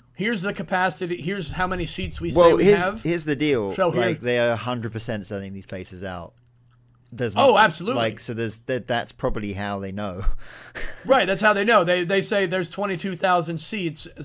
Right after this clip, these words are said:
Speaker 1: and we have sold them out. There are twenty-two thousand people in attendance.
Speaker 2: Yeah,
Speaker 1: I'm,
Speaker 2: pretty much.
Speaker 1: I'm guessing that's the way they're,
Speaker 2: That's, that's the
Speaker 1: they're
Speaker 2: w-,
Speaker 1: working, 'cause they're
Speaker 2: yeah.
Speaker 1: all arena, they're all arena ones,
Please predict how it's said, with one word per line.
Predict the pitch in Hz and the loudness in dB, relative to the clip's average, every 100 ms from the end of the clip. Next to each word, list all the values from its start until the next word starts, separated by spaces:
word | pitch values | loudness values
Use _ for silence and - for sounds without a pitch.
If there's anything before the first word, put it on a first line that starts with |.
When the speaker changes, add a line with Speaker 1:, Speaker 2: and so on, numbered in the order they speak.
| - | -10
Speaker 1:
and | 160 160 | -8 -4
we | 165 | -4
have | 160 160 | -4 -4
sold | 175 170 156 | -4 -2 -2
them | 156 | -2
out. | 151 143 | -4 -4
There | 143 | -6
are | 143 | -8
twenty-two | 160 147 147 135 | -8 -10 -10 -8
thousand | 143 131 113 | -8 -8 -12
people | 135 117 123 | -14 -12 -14
in | |
attendance. | 117 143 127 120 | -14 -14 -12 -4
Speaker 2:
Yeah, | 117 92 | -2 -2
Speaker 1:
I'm, | - | -4
Speaker 2:
pretty | 135 110 | -4 -4
much. | 95 85 143 | -4 -6 -6
Speaker 1:
I'm | |
guessing | 165 160 175 156 | -4 -4 -6 -6
that's | 156 151 | -6 -6
the | - | -8
way | 151 156 151 | -4 -4 -2
they're, | 147 143 | -4 -4
Speaker 2:
That's, | 120 - | -6 -6
that's | 123 117 - | -2 -2 -2
the | 151 | -6
Speaker 1:
they're | |
Speaker 2:
w-, | - | -4
Speaker 1:
working, | 160 165 156 | -4 -6 -4
'cause | 185 180 | -2 0
they're | 196 | 2
Speaker 2:
yeah. | 185 | 4
Speaker 1:
all | 226 190 | 2 0
arena, | 147 180 240 208 139 160 | -4 -4 -2 -2 -4 -4
they're | 165 | -2
all | 190 175 | -2 -4
arena | 127 202 233 | -8 -6 -6
ones, | 120 107 110 165 | -8 -14 -16 -16